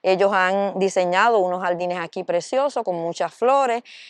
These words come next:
En esta Semana de la Tierra específicamente han hecho un mural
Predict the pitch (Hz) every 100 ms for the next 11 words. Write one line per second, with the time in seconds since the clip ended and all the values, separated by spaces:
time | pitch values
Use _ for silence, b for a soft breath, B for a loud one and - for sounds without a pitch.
0 | B 190 190 190 214 240 214 196 196 190
1 | 185 180 175 190 196 196 190 190 196 196
2 | 233 339 339 214 190 190 196 220 196 196
3 | 196 196 208 370